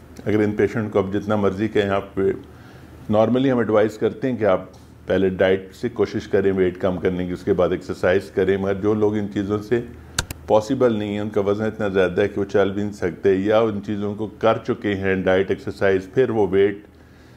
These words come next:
शॉर्ट पीरियड के लिए वेट रिड्यूस करते हैं, मगर दोबारा वेट पुट ऑन कर लेते हैं,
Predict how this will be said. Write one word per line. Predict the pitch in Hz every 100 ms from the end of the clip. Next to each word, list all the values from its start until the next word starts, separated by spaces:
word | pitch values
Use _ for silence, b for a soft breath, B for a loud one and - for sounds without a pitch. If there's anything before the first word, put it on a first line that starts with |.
| B - -
शॉर्ट | 143 147
पीरियड | 135 113 101
के | 110
लिए | 107
वेट | 101 101 98
रिड्यूस | 101 101 101
करते | 107 92 117
हैं, |
मगर | 113 98
दोबारा | 104 113 120
वेट | 104 92 90
पुट | 95 90
ऑन | 90
कर | 87 87
लेते | 73 80
हैं, | -